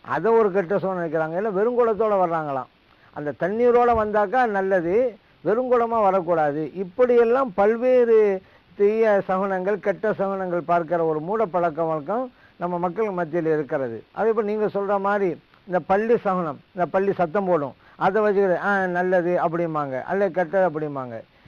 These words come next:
இதுவெல்லாம் மார்க்கத்திலே இல்லைங்க, மார்க்கத்திலே இல்லை. இது யாராவது இந்த இப்படி ஒரு சகுனத்தை நம்புனாக்கா, அவர் ஒரு சமயத்துல இணை வைப்புல போய் விழுந்துடுறாரு. காரணம்,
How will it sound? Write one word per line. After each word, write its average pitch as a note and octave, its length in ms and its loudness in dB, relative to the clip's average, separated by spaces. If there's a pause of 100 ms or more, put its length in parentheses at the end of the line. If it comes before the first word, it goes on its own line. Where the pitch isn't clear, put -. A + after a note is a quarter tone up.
(180)
இதுவெல்லாம் G3+ 380 0
மார்க்கத்திலே F3+ 640 -2
இல்லைங்க, D3 360 -6 (580)
மார்க்கத்திலே F3 580 -2
இல்லை. E3 400 0 (340)
இது D#3+ 260 -2
யாராவது A3 640 4
இந்த F#3+ 220 0
இப்படி F3 240 -2
ஒரு D#3+ 180 0
சகுனத்தை F3+ 440 0 (140)
நம்புனாக்கா, D#3 760 0 (260)
அவர் G#3 320 0
ஒரு F#3 340 0
சமயத்துல A3+ 800 0 (240)
இணை A3 280 2
வைப்புல G3+ 340 2
போய் G3 360 2
விழுந்துடுறாரு. E3 680 -2
காரணம், E3+ 680 -2